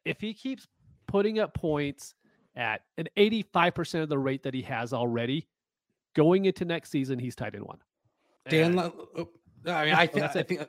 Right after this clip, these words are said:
Speaker 2: I think that's very, you know, a, a valid conversation there and valid point. So, Dan, this is another one that pops up constantly,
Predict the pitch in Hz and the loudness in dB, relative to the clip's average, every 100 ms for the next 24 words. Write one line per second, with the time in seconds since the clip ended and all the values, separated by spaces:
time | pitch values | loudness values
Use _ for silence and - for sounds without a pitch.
0 | 143 - 139 147 170 120 165 170 - _ | -14 -4 0 2 0 2 2 2 -2 _
1 | _ _ _ - 156 151 131 139 127 135 | _ _ _ -12 -4 -2 0 -2 -2 -2
2 | 123 123 143 147 - 143 135 - 143 165 | 0 2 2 0 0 0 0 -2 -2 -2
3 | 147 120 104 110 - - _ _ - 135 | -2 -2 -2 -4 -10 -20 _ _ -4 -2
4 | 123 139 139 120 - 165 151 - _ _ | 2 4 2 2 -4 -6 -12 -14 _ _
5 | _ - 160 127 160 160 165 - 147 160 | _ -10 -8 2 4 6 4 2 2 4
6 | 165 156 143 127 143 135 143 - - 156 | 4 4 2 2 0 0 -4 -6 -2 -2
7 | 156 151 123 127 | -2 -4 -4 -4